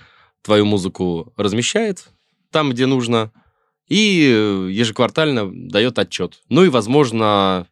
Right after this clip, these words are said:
как-то юридически где-то за чем-то следит. Иногда, кстати, это может сослужить и,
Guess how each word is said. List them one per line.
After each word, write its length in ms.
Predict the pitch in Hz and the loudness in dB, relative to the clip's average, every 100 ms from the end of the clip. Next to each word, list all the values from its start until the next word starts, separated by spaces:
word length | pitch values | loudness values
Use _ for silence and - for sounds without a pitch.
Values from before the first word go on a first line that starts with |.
| - | -6
как-то 300 | 117 - 107 | -6 -4 -4
юридически 600 | 107 101 117 - - 87 | -4 -4 -8 -10 -10 -12
где-то 320 | 85 98 - - _ _ - | -10 -10 -10 -20 _ _ -10
за 140 | 92 | -8
чем-то 260 | - 98 92 | -6 -8 -8
следит. 540 | - 92 85 80 _ - | -10 -10 -10 -16 _ -4
Иногда, 460 | 117 113 113 190 190 | -2 0 0 -2 -2
кстати, 520 | - 107 87 - 82 | -4 -4 -4 -10 -8
это 280 | 110 - 127 | -6 -2 0
может 580 | 110 120 107 98 - _ _ | 2 0 0 -8 -12 _ _
сослужить 600 | - 113 - 110 131 127 | -12 -10 -6 -4 -4 -6
и, 400 | 110 104 101 98 | -6 -4 -2 -4